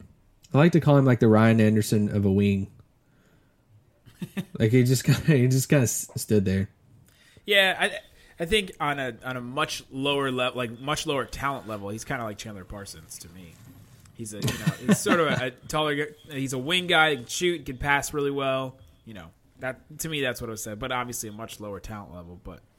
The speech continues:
Speaker 2: yeah, so he's moving on. And, uh, now the question is, what does that mean for the Mavericks? Do, do, you know, it opens up a roster spot 'cause we had pretty much, you know, if they were gonna guarantee that, that was pretty much a guaranteed roster spot, even though uh, there was still a chance that they could have, you know, waived or stretched him or,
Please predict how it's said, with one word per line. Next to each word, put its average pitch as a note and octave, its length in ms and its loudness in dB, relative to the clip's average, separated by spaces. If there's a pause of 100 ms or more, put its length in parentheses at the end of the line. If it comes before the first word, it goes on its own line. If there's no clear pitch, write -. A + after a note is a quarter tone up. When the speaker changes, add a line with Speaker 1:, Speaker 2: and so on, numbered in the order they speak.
(360)
Speaker 2:
yeah, D#3 180 0
so D#3 140 -8
he's F3+ 240 -2
moving F3+ 260 -2
on. C#3+ 300 -2 (420)
And, D#3 220 -2
uh, D3+ 320 -2
now E3+ 200 4
the A#3+ 80 0
question A#3+ 340 0
is, A#3 180 0
what E3+ 140 2
does G3+ 100 0
that G3 160 4
mean G3+ 160 -4
for F#3+ 100 -6
the F#3 60 -4
Mavericks? C#3 540 -4
Do, C3+ 340 -6
do, C#3 220 -12
you C3 160 -12
know, A2 100 -8
it A#2+ 80 -10
opens E3+ 300 0
up F3 120 -2
a D#3+ 60 -8
roster D3+ 340 0
spot D#3+ 400 0
'cause B2 220 -10
we F3 200 -8
had C#3 280 0
pretty D3+ 180 -8
much, B2 320 -8 (380)
you C3+ 140 -10
know, B2 80 -6
if B2 100 -12
they D3 100 0
were E3 80 2
gonna D3+ 140 -4
guarantee C#3 440 -6
that, A#2+ 200 -2
that B2 100 -6
was B2 120 -8
pretty C3 180 -10
much B2 140 -14
a - 40 -20
guaranteed B2 380 -10
roster B2 300 -10
spot, G#2 420 -18 (340)
even B2+ 300 -12
though A2+ 340 -10 (340)
uh, G#2 240 -10
there B2 100 -6
was A#2+ 100 -6
still D3 280 0
a A#2+ 40 -6
chance C3+ 380 -4
that A#2 100 -12
they A#2+ 120 -6
could B2 180 -8
have, A2 180 -10
you A#2 80 -14
know, A2 80 -12
waived A#2+ 380 -2
or A2 80 -8
stretched - 480 -8
him A2+ 220 -8
or, A2 40 -12